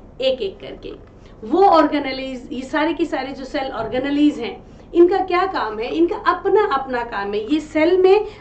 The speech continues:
अपना अपना function play करते हैं। ये एक तरह से factory है, Cell जो है पूरी factory है, और ये अलग अलग departments हैं, अलग अलग department, departments में अलग अलग काम हो रहे हैं। भाई जिसका जो department है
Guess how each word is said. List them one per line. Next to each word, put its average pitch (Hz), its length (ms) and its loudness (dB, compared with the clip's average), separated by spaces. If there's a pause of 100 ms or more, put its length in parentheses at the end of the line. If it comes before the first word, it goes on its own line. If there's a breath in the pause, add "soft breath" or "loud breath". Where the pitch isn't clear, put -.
(120)
अपना 349 300 4
अपना 320 280 0
function 285 400 -2
play 247 280 0
करते 220 340 -4
हैं। 220 80 2
ये 302 260 0
एक 294 240 -4
तरह 311 240 4
से 349 280 2 (340 loud breath)
factory 370 500 0
है, 277 320 2
Cell 302 340 0
जो 349 80 -4
है 330 240 -2
पूरी 311 260 -2
factory 320 520 -4
है, 311 220 2 (240 loud breath)
और 277 120 0
ये 339 240 2
अलग 311 320 2
अलग 285 300 2
departments 277 920 0
हैं, 214 120 -2 (440 loud breath)
अलग 349 260 2
अलग 349 240 -2
department, 269 800 -4
departments 269 640 -4
में 339 140 0
अलग 262 340 -2
अलग 240 300 -2
काम 190 220 -10
हो 185 180 -14
रहे - 140 -12
हैं। - 160 -14 (380 loud breath)
भाई 339 140 4
जिसका 330 340 0
जो 277 180 2
department 220 640 0
है - 80 4